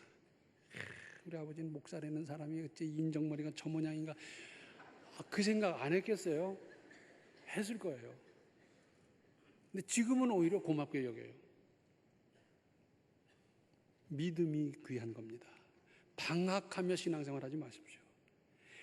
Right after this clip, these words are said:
외모로 보면 믿음 있는 사람이나 안 믿는 사람이나 별로 달라 보이지 않지만 사실은 천지 차이입니다. 믿음 있으면 삽니다. 어떤 고난도 이길 수 있습니다.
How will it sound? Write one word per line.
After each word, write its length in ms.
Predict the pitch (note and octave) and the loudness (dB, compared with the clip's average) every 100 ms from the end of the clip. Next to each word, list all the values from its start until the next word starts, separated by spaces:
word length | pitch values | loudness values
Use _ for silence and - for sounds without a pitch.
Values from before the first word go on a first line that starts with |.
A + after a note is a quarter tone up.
| - | 6
외모로 480 | D#3 F#3+ G#3 G#3+ G#3 | 12 12 12 10 10
보면 460 | G3 G3 G3+ D#3 D3 | 8 8 8 6 4
믿음 240 | G3+ G3+ | 4 6
있는 200 | F#3+ F#3+ | 6 6
사람이나 420 | D#3+ E3+ E3 E3 | 4 4 4 4
안 220 | C#3+ D#3 | 4 2
믿는 220 | D3+ D3+ D3 | 4 4 2
사람이나 460 | C3+ C3+ C#3 C#3 | 0 0 0 0
별로 380 | - D3 D#3 D#3 | 0 2 4 4
달라 320 | D3+ D3+ E3+ | 2 0 2
보이지 260 | E3 E3 E3 | 2 0 0
않지만 540 | C3 - A2 G#2+ A#2 - - - | -6 -8 -12 -10 -12 -14 -20 -16
사실은 520 | - C3 B2+ C3 D3 - | -8 -6 -6 -8 -10 -10
천지 580 | - G#3 F#3 E3+ F3 F3 | -8 -4 -6 -6 -10 -10
차이입니다. 480 | - F3 E3 - - - _ _ - - - - - | -14 -14 -16 -18 -20 -20 _ _ -20 -20 -20 -20 -4
믿음 500 | C#3+ G3+ A#3+ C#4 B3 | 6 8 10 10 10
있으면 520 | A3 A#3 A3+ A3 G#3+ | 8 6 6 6 2
삽니다. 600 | - - F3 F3+ F3 A2 - - - - - | 2 6 10 10 10 6 -8 -14 -16 -10 4
어떤 540 | - - - A#3+ A#3+ | 4 6 10 10 10
고난도 640 | G#3+ G#3 G3 G3+ F3 C3+ - | 8 8 8 10 8 6 4
이길 300 | G#3+ F#3+ D#3+ | 6 8 6
수 420 | - F#3 E3 - | 4 6 6 6
있습니다. 520 | A#3 - C#3+ B2 A#2 | 6 6 6 2 -2